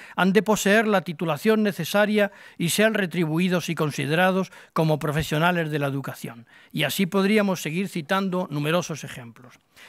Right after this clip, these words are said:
Finalizo con una nueva cita del discurso de Ortega. "Por eso ahora encontramos el cuidado de los libros constituido impersonalmente como carrera o profesión, y por eso al mirar en derredor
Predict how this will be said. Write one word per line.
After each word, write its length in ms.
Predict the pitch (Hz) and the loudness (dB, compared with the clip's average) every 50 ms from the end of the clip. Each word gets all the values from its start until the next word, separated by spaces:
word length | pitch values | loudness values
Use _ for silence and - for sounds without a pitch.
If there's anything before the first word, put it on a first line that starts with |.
| - - - - | -20 -20 -20 -4
Finalizo 800 | - 175 165 165 165 175 208 214 185 - - 220 220 214 214 - | -2 0 2 2 2 2 2 0 0 2 4 4 4 2 0 -4
con 180 | - 175 170 190 | -2 2 4 4
una 200 | 214 202 190 190 | 4 4 4 4
nueva 220 | 196 202 175 143 | 4 4 2 0
cita 340 | - - 202 180 202 202 185 | 0 -4 -4 0 0 0 0
del 140 | 170 156 143 | 0 -2 -2
discurso 520 | 147 135 - - 185 175 156 - 180 160 | -4 -6 -4 -4 -4 -4 -4 -4 -4 -2
de 80 | 151 147 | -2 -4
Ortega. 480 | 135 123 - - 127 123 - - - _ _ _ _ _ _ _ - - - - - _ _ _ | -4 -6 -10 -14 -14 -14 -16 -20 -20 _ _ _ _ _ _ _ -20 -20 -20 -20 -20 _ _ _
"Por 180 | - 170 175 208 | 2 4 6 6
eso 340 | 247 226 - - 226 208 | 6 6 6 6 6 6
ahora 420 | 190 196 226 247 247 240 240 233 - - | 8 8 8 8 6 6 4 2 2 0
encontramos 720 | 175 175 175 - 185 170 170 151 208 220 226 226 233 - - | 0 0 0 2 0 0 0 2 2 2 4 4 2 0 0
el 140 | 196 185 160 | -2 -2 0
cuidado 560 | - 170 175 165 208 214 214 214 226 226 233 | -2 -2 2 4 4 4 6 4 2 2 2
de 140 | 165 151 165 | 0 -2 0
los 180 | 160 160 131 143 | 0 -2 -2 -2
libros 440 | 151 196 226 208 220 220 214 - | 0 0 0 2 2 0 0 0
constituido 800 | - 202 175 - - - 175 147 - 151 156 185 214 202 226 226 | -2 -4 -4 -4 -4 -6 -6 -6 -4 -2 0 0 2 2 4 2
impersonalmente 1000 | 214 196 160 - 180 160 - - 160 175 196 202 202 202 220 220 220 185 214 202 | 2 2 2 0 -2 -2 -2 -2 0 0 2 2 2 2 2 2 0 0 -2 -2
como 240 | 180 190 185 185 170 | 0 0 0 0 0
carrera 400 | - 160 156 180 202 214 208 202 | 0 -2 0 0 0 2 4 4
o 80 | 196 165 | 2 2
profesión, 640 | 185 175 - 147 151 - - 196 170 143 123 120 - - - - - - - - _ _ | 0 -4 -6 -4 -6 -4 -2 0 0 0 -4 -6 -12 -20 -20 -20 -20 -20 -20 -20 _ _
y 120 | - 170 160 | -6 -6 -4
por 240 | - - 170 180 | 0 0 2 2
eso 280 | 208 214 202 - 220 214 | 2 2 0 4 4 4
al 100 | 208 190 | 4 4
mirar 280 | 160 156 180 208 220 220 | 4 2 4 4 4 2
en 140 | 208 190 | 2 0
derredor 580 | 170 175 160 151 147 147 165 196 196 180 185 - | 0 0 0 0 0 2 2 2 2 2 0 -6